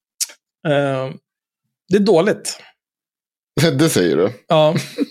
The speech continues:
Speaker 1: Det måste vara jobbigt för, eh, eh, hans brorsa, som ändå är, ja, en någorlunda
Speaker 2: Som lever
Speaker 1: städ-,
Speaker 2: på det här. Ja, det var
Speaker 1: men, men
Speaker 2: så
Speaker 1: som är en
Speaker 2: jävla
Speaker 1: städad person nu för tiden, liksom, och så här,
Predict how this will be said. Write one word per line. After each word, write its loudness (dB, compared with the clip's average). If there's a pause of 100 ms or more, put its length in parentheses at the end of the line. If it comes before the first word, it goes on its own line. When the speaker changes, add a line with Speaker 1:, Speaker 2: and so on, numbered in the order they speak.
(760)
Speaker 1:
Det 4
måste 4
vara 4
jobbigt 2
för, 4
eh, 4 (1120)
eh, 4
hans 0
brorsa, 2 (340)
som 0
ändå 2
är, 2 (400)
ja, -10
en 2
någorlunda 4
Speaker 2:
Som 6
lever 6 (100)
Speaker 1:
städ-, 0
Speaker 2:
på 0
det 2
här. 0 (140)
Ja, 4
det 4
var 6
Speaker 1:
men, 6
men 6
Speaker 2:
så 4
Speaker 1:
som 4
är 6
en 6
Speaker 2:
jävla 4
Speaker 1:
städad 2
person 2
nu 2
för -6
tiden, -2
liksom, -4
och 0
så 0
här, 0